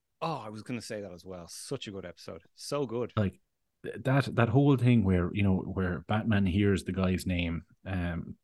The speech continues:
Speaker 2: was it Zuko? Tony Zuko? Like, I
Speaker 1: Zuko,
Speaker 2: remember
Speaker 1: Tony
Speaker 2: that
Speaker 1: Zuko.
Speaker 2: from the
Speaker 1: Pla-,
Speaker 2: episode.
Speaker 1: played
Speaker 2: I
Speaker 1: by Biff from Back to the Future.
Speaker 2: I did not know that. Um, and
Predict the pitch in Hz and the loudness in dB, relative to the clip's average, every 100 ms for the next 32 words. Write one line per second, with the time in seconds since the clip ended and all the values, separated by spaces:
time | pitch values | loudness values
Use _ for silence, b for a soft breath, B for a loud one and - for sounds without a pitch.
0 | - 101 95 95 82 120 139 123 113 117 | -8 -4 -2 0 4 4 6 4 4 4
1 | 110 101 113 123 104 95 117 117 135 123 | 4 4 2 2 2 4 6 8 8 8
2 | 98 95 - 104 101 101 104 98 131 139 | 6 2 2 2 4 4 2 0 0 0
3 | 131 117 117 127 127 120 113 - - _ | 0 0 0 -2 -6 -6 -6 -6 -18 _
4 | _ 107 98 95 85 - 90 - 78 _ | _ -8 -6 -8 -12 -14 -16 -16 -20 _
5 | _ _ _ _ 82 78 98 104 78 85 | _ _ _ _ -4 2 4 4 2 -2
6 | 69 - _ B B B B - 98 95 | -4 -8 _ B B B B -2 2 4
7 | 87 92 - _ - 107 98 85 | 2 -2 -10 _ -2 0 0 -2